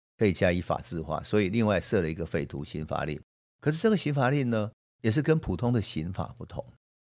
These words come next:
所有反抗者都视为匪徒，不管他有没有武装哈，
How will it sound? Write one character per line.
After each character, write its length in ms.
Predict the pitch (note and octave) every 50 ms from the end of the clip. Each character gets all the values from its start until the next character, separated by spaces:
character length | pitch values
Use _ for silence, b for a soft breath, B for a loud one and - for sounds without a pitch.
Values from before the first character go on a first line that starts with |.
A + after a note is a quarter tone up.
| _ _ -
所 120 | F2 F2+
有 80 | G2+ A#2
反 260 | A2 - F#2+ E2 D2+
抗 260 | - - A2 G2 F2+ D#2+
者 140 | - D#2
都 100 | D#2 F2
视 180 | F2 - - G2
为 160 | E2+ D2+ D2+
匪 220 | D2+ - E2 - -
徒， 260 | - - - - - - _ _ _ _ _ _ _ -
不 80 | D#3+ D3
管 120 | D3 G#2
他 120 | F2+ A#2
有 140 | A#2 G#2+ F2+
没 140 | F2+ G2 A#2
有 100 | C3 B2
武 200 | - D#2 D#2+ D2+
装 360 | D2+ - - F#2+ F2+ F#2 F2+ F#2
哈， 180 | F#2+ D#2+ C#2